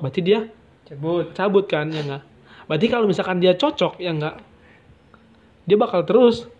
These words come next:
Speaker 2: Mm-mm.
Speaker 1: menimbulkan etos, etos yang memang tinggi kan.
Speaker 2: Hmm.
Speaker 1: Berarti bisa dikatakan kan berorganisasi itu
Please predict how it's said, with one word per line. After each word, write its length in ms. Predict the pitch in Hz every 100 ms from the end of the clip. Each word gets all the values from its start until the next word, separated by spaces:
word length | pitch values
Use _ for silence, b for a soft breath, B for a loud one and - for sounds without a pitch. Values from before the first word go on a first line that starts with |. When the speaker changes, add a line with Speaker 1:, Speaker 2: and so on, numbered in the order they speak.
| _ -
Speaker 2:
Mm-mm. 440 | 151 165 151 143 - -
Speaker 1:
menimbulkan 440 | 175 156 156 185 233
etos, 400 | 220 208 208 - -
etos 280 | - 196 226 226
yang 80 |
memang 400 | 202 196 196 190 180 -
tinggi 320 | 202 202 180
kan. 120 | 175 190
Speaker 2:
Hmm. 320 | 156 143 139 143 B B
Speaker 1:
Berarti 360 | - 175 285 - B B -
bisa 240 | 196 226
dikatakan 340 | 202 196 233 294
kan 120 | 277 269 _ -
berorganisasi 760 | 190 240 208 208 202 202 196
itu 280 | 175 233 370